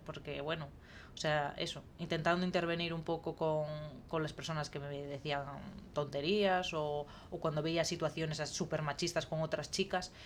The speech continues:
eh, pues eso, al final yo creo que hacía más educación social cuando trabajaba de noche que, <laughs> que cuando estaba en el centro con los niños y las niñas en, en la casa de familia. Así que nada, eso.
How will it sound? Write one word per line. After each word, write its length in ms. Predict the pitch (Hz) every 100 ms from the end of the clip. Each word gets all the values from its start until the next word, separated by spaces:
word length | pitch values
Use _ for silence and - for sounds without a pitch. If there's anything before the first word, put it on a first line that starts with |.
| - - - -
eh, 380 | 190 175 160 151 147
pues 160 | 156
eso, 240 | 180 - -
al 100 | 147
final 280 | 139 165 180
yo 100 | 190
creo 140 | 190
que 80 | 180
hacía 180 | 180 175
más 180 | 170 175
educación 400 | 170 165 170 165
social 360 | 160 165 160
cuando 200 | 160 156
trabajaba 440 | 156 160 156 170 180
de 100 | 175
noche 380 | 196 220 240
que, 560 | - 175 151 170 214 -
<laughs> 40 | -
que 120 | 196
cuando 240 | 196 180
estaba 300 | 180 190 190
en 80 | 190
el 160 | 175 160
centro 640 | 180 180 165 156 151 151 -
con 120 | 160
los 120 | 156
niños 220 | 165 170 170
y 80 |
las 120 | 156 151
niñas 360 | 156 151 143
en, 140 | 147 143 151 -
en 140 | - 156
la 100 | 156
casa 160 | 160
de 80 | 160
familia. 440 | 147 143 151 143 - - - - - - - -
Así 320 | 175 165 185
que 300 | - 196 180
nada, 260 | 180 180 -
eso. 240 | - -